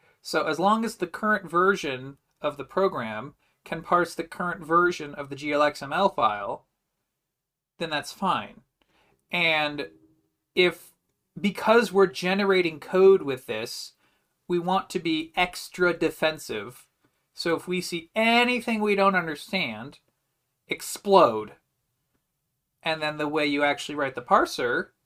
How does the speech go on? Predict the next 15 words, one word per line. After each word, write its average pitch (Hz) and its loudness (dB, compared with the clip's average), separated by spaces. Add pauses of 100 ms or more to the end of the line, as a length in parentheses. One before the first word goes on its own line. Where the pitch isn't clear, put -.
is 156 0 (380)
you, 143 -4
uh, 135 4
you 156 -8
run 160 2
cargo 170 2
watch. 147 4 (960)
So - -8
there's 160 2
a 160 -2
cargo 185 4
plugin 165 2
called 151 -6
cargo 165 0
watch. 151 0